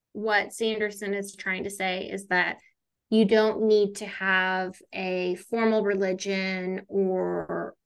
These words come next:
a formal proclamation of your faith in order to do, quote unquote, the right thing?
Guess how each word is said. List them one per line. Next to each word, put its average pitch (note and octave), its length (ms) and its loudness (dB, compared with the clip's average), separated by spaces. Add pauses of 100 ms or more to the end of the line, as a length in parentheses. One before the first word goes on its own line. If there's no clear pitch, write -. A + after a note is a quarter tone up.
a G3+ 100 -4
formal G3 920 -2 (1000)
proclamation G3+ 1000 0
of F#3 220 -4
your F#3 160 -4
faith G3 420 0
in F#3+ 100 -8
order F#3 300 -6
to F#3+ 340 -10 (640)
do, G#3+ 480 6
quote G3 240 -8
unquote, F#3+ 240 -8
the F#3 100 -6
right F3 300 -4
thing? F3+ 460 -12